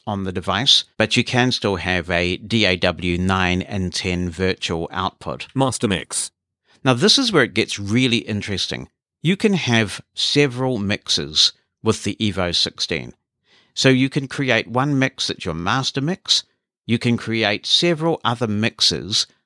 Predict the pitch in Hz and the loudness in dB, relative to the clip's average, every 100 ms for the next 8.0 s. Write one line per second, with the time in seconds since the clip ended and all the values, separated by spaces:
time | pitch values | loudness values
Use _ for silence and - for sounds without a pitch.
0 | _ 117 113 107 113 98 113 117 110 - | _ -2 0 0 0 -2 2 2 2 -2
1 | 101 110 107 98 101 - 120 107 107 - | -4 0 0 -2 -6 -2 0 2 2 2
2 | 104 98 95 90 - 98 76 67 _ _ | 0 2 0 -4 -6 -6 -6 -10 _ _
3 | - 165 185 214 233 - 120 98 101 104 | 0 4 4 4 2 4 2 2 0 0
4 | 101 - - 139 175 160 143 143 - 113 | -2 -4 0 2 4 2 2 -2 -2 0
5 | 107 95 98 113 64 - - - - _ | 0 -2 0 2 0 -2 -2 0 -4 _
6 | _ _ - 120 - 98 - 107 98 87 | _ _ 0 2 2 0 0 -2 -2 -2
7 | 82 92 127 - 143 - 127 123 127 127 | -2 -2 -4 -2 -6 2 2 4 2 -2